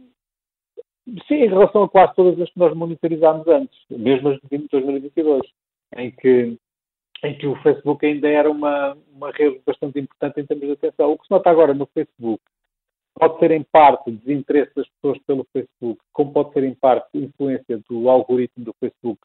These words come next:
privilegiar menos os conteúdos noticiosos e os conteúdos políticos, pode acontecer também, isso também, nós temos noção que isso poderá ter acontecido. O efeito é que os conteúdos políticos têm menos relevância no Facebook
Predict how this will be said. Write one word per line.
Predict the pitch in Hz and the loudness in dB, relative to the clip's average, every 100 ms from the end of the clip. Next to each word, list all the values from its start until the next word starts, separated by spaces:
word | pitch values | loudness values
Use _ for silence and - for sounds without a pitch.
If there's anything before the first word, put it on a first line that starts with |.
| _ | _
privilegiar | - 139 135 131 120 123 117 113 | -6 -4 -4 -6 -4 0 0 -2
menos | 117 123 107 _ _ _ _ | -6 -12 -12 _ _ _ _
os | _ | _
conteúdos | 123 113 117 101 | -14 -10 -12 -12
noticiosos | 120 - 110 - 98 98 - | -18 -14 -14 -4 -4 -4 -10
e | |
os | - | -18
conteúdos | 104 - 98 _ | -14 -14 -16 _
políticos, | 110 107 156 151 _ _ | -12 -10 -10 -14 _ _
pode | 107 98 | -2 0
acontecer | - 98 - 98 | -8 -14 -12 -14
também, | 101 95 101 | -10 -8 -6
isso | 120 _ | -8 _
também, | 110 110 110 _ _ _ _ - | -10 -10 -16 _ _ _ _ -10
nós | 120 | -8
temos | 139 120 | -6 -8
noção | 120 - 120 | -8 -6 -6
que | - | -6
isso | - _ | -12 _
poderá | 117 113 107 | 0 0 0
ter | 110 | -6
acontecido. | 110 110 - - 107 131 _ _ _ _ | -12 -14 -18 -10 -10 -10 _ _ _ _
O | 139 | -2
efeito | 151 143 156 170 - 196 - | -2 2 2 2 -6 -12 -2
é | 170 165 _ | 0 0 _
que | - 175 143 - | -6 -2 -2 -4
os | 135 | -12
conteúdos | - 160 147 165 _ | -8 -8 -8 -10 _
políticos | 165 170 - - - | -6 -6 -8 -18 -6
têm | 165 165 | -4 -4
menos | 165 165 - | -6 -10 -8
relevância | 165 147 123 151 156 - | -6 -6 -2 -2 -2 -8
no | 156 | -10
Facebook | - 160 - 170 185 | -6 -8 -6 -6 -6